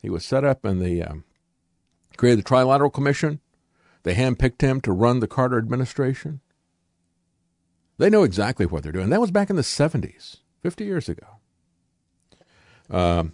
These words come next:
so Italy has their green pass system. Re-, restrictions for Lith-, Lithuanians, as the self-described Lithuanian father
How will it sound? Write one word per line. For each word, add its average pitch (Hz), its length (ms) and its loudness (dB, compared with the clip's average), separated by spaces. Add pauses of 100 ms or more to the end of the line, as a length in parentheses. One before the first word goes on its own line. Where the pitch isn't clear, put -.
so 85 320 -4 (140)
Italy 143 300 2
has 139 220 4
their 131 140 4
green 127 240 0
pass 120 280 0
system. 113 300 -4
Re-, 107 220 -2
restrictions 143 440 0
for 160 100 -2
Lith-, 139 340 -2
Lithuanians, 147 720 2
as 101 160 2
the 98 220 2 (160)
self-described 131 800 0
Lithuanian 127 560 2
father 139 460 2